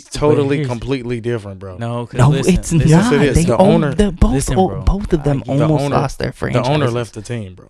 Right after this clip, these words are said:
Speaker 2: The owner, the owner left San Diego, bro.
Speaker 1: You wanna
Speaker 2: Yes.
Speaker 1: know why? Do you know
Speaker 2: Becau-,
Speaker 1: why?
Speaker 2: because they didn't wanna rebuild the stadium.
Speaker 1: Who didn't wanna rebuild the stadium?
Speaker 2: The city. Or because they didn't vote on it. I mean, 'cause
Speaker 1: No,
Speaker 2: it
Speaker 1: no,
Speaker 2: wasn't
Speaker 1: they
Speaker 2: voted on.
Speaker 1: voted on it.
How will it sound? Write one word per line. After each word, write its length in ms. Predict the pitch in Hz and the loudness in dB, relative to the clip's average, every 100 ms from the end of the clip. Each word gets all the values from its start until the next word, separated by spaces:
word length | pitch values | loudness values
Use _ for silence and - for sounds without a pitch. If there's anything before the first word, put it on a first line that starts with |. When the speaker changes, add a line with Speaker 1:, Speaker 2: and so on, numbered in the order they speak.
| - | -10
Speaker 2:
The 120 | 113 | -4
owner, 320 | 131 135 113 107 | -2 -4 -8 -12
the 140 | 113 | -12
owner 280 | 123 151 131 | -8 -6 -6
left 200 | 117 104 | -6 -8
San 180 | 113 107 | -12 -16
Diego, 340 | 95 92 92 | -16 -20 -20
bro. 160 | 71 - 113 | -20 -16 -4
Speaker 1:
You 60 | |
wanna 140 | 120 117 | 0 2
Speaker 2:
Yes. 60 | |
Speaker 1:
know 100 | 117 | 2
why? 360 | 104 104 127 139 _ _ 107 | 0 -2 -4 -8 _ _ -16
Do 120 | 113 | -10
you 100 | 107 | -4
know 100 | 117 | -4
Speaker 2:
Becau-, 140 | 117 | -2
Speaker 1:
why? 200 | 117 101 95 | -4 -4 -6
Speaker 2:
because 400 | 123 127 123 110 | -4 -2 -2 -2
they 140 | 123 | -4
didn't 180 | 131 131 | -2 -4
wanna 180 | 131 131 | -4 -4
rebuild 440 | 135 131 143 135 | -6 -2 -4 -4
the 80 | 139 | -6
stadium. 420 | 175 196 127 - _ _ _ _ _ _ | -4 -4 -6 -14 _ _ _ _ _ _
Speaker 1:
Who 160 | 156 160 | -6 -4
didn't 160 | 127 101 | -4 -4
wanna 180 | 98 | -4
rebuild 360 | 92 98 98 95 | -6 -10 -12 -14
the 60 | 95 | -14
stadium? 180 | 104 | -8
Speaker 2:
The 80 | 143 | -8
city. 440 | 90 214 202 98 87 _ _ _ _ _ - _ _ _ - | -4 -6 -6 -14 -18 _ _ _ _ _ -20 _ _ _ -4
Or 140 | 127 | -4
because 260 | 117 135 135 | -2 -2 0
they 80 | 143 | 0
didn't 200 | 135 117 | 0 -2
vote 220 | 131 135 | -2 -2
on 140 | 104 | -6
it. 120 | 95 _ | -12 _
I 60 | 117 | -10
mean, 160 | 120 | -2
'cause 160 | 135 123 | 2 2
Speaker 1:
No, 20 | 123 | 2
Speaker 2:
it 40 | |
Speaker 1:
no, 120 | 123 | 4
Speaker 2:
wasn't 160 | 104 98 | 2 2
Speaker 1:
they 140 | 117 | 2
Speaker 2:
voted 80 | 117 | 2
on. 40 | 101 | 4
Speaker 1:
voted 340 | 135 147 107 | 6 4 2
on 140 | 98 | -2
it. 80 | 95 | -8